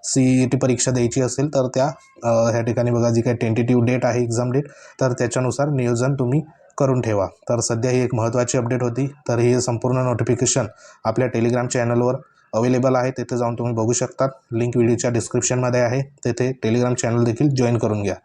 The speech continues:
तर महत्त्वाचं, अ, अपडेट होती. अपडेट आवडली असेल व्हिडिओला लाईक करा, शेअर करा. तुम्ही जर आपल्या चॅनलवर नवीन असाल तर चॅनलला सबस्क्राईब करून घ्या, जेणेकरून तुम्हाला अशाच प्रकारचे महत्त्वाचे जे काही अपडेट असेल, तर ते अपडेट वेळोवेळी सध्या बघा तुमच्यापर्यंत आम्ही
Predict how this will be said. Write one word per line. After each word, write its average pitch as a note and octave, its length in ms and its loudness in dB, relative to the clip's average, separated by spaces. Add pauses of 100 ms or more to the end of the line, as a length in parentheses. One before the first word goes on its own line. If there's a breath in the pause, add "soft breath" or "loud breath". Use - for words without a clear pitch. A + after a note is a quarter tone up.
(320 loud breath)
तर A2+ 60 0
महत्त्वाचं, B2 680 0 (400 soft breath)
अ, A#2 40 -2
अपडेट A#2 520 0
होती. C3+ 360 0
अपडेट A2+ 280 0
आवडली A#2+ 240 4
असेल B2 220 0
व्हिडिओला A#2+ 260 2
लाईक A#2 280 0
करा, C#3 160 2
शेअर B2 280 -2
करा. C#3 220 -2
तुम्ही A#2+ 340 -4
जर A#2 120 2
आपल्या A#2 220 -2
चॅनलवर A#2 440 0
नवीन A#2 220 -2
असाल B2 300 -2
तर C3 60 -2
चॅनलला A#2 440 0 (380 loud breath)
सबस्क्राईब B2 460 -2
करून C3 180 0
घ्या, C3+ 160 2
जेणेकरून A#2 460 0
तुम्हाला A#2 320 0 (360 loud breath)
अशाच B2 260 0
प्रकारचे A#2 420 -2
महत्त्वाचे A#2 480 -2
जे A#2 100 0
काही A#2+ 140 0
अपडेट A2 320 0
असेल, C3+ 280 -2
तर - 360 -4
ते A#2+ 140 0
अपडेट A#2+ 360 0 (120)
वेळोवेळी A#2+ 400 2
सध्या A2+ 260 -2
बघा A2+ 200 0 (380 loud breath)
तुमच्यापर्यंत A#2 520 0 (260)
आम्ही A#2+ 280 0